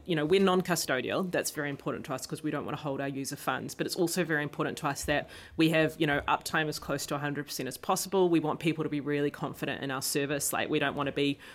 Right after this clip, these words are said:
dropping offline because, you know, some supplier is upgrading some X Y Z thing. So we try to have multiple redundancies in all of our systems. So we've got servers in, you know, we use Google Cloud and A W S, and we have sort of those,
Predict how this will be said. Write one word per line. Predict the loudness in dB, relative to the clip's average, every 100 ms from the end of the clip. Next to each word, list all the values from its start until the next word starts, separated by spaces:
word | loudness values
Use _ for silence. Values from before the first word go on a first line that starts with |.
| -6
dropping | 0 0 0
offline | -4 -2 0 2 2 2 0 -2
because, | -4 -2 -2 -2 -2
you |
know, | -2 -2
some | -2 -2 -2
supplier | -4 -4 -2 0 0
is | -2 0
upgrading | 0 0 -2 0 -2 -6 -8
some | -4 -4 -2 -4
X | -6 -6
Y | -4 -4
Z | -2 -4
thing. | -4 -6 -2
So | 0 2 0 -4 -16 -12 2
we | 2
try | 4 2
to | 4
have | 2 2
multiple | 2 2 0 -4 0 0
redundancies | 2 -2 -2 -2 0 0
in | 0
all | -4
of | -2
our | -2
systems. | 0 0 2 2 2 2
So | 2
we've | 0
got | 0 -2
servers | 0 2 2 2 -2 -2
in, | -4 -4 -4
you | -2
know, | -2 0
we | -2
use | -2 -2
Google | -4 -4 -6
Cloud | 0 2 2 2
and | 0
A | -2
W | -2 0 0
S, | 0 -2
and | -4
we | -4
have | -4
sort | -2 -4
of | -2
those, | -4 -4 -6 -14